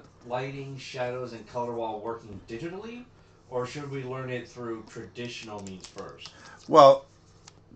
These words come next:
Speaker 2: if you, if, traditional, if you're saying, ah, see, I'm trying to talk and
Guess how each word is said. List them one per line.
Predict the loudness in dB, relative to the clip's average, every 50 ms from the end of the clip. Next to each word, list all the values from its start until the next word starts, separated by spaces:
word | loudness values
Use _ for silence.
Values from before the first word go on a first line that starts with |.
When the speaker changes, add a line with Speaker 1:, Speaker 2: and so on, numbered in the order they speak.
| -20 -12 -10
Speaker 2:
if | -10 -6 -2
you, | -2 -2 -2 -4 -10 -18 -12 -10
if, | -10 -10 -10 -12 -14 -14 -14 -16 -20 -20 -20 -8
traditional, | 0 2 6 6 6 4 6 4 4 6 6 6 6 4 2 -2 -10 -20 -20 -20 -20 -20 -20 -20 -20 -20 -20 -20 -20 -20 -20 -20 -20 -20 -20 -20 -20 -20 -20 -20 -20 -20 -20 -20 -20 -20 -20 -20 -20 -20 -20 -20 -20 -20 -20 -20 -20 -20 -14 -10
if | -4 -2
you're | 0 0 0
saying, | 2 2 4 4 6 4 2 0 -4 -18 -20 -20 -20 -20 -20 -20 -20 -20 -20 -20 -20 -20 -18 -16 -14 -12
ah, | -10 -8 -6 -4 -2 0 2 4 6 8 8 8 8 8
see, | 4 2 2 4 2 2 2
I'm | 0 0 0 0 -4 -4 -6 -4
trying | 2 2 4 4 2
to | 0
talk | 0 0 0 0 0 -2 -4
and | -6 -4 -4 -4 -4 -6 -8